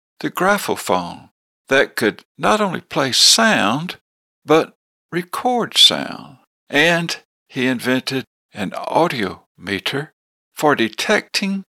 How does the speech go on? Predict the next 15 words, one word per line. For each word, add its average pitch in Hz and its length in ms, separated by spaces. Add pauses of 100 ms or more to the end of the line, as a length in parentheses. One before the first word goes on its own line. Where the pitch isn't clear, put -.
(160)
problems 110 760
with 120 120
hearing, 101 600 (340)
and 131 500 (520)
later 117 420
in 202 180 (120)
life 95 540 (200)
would 98 160
go 180 260
on 147 320
to - 120
marry 95 540 (400)
Maybelle 202 640 (280)
Gardner 117 680 (300)
Hubbard, - 640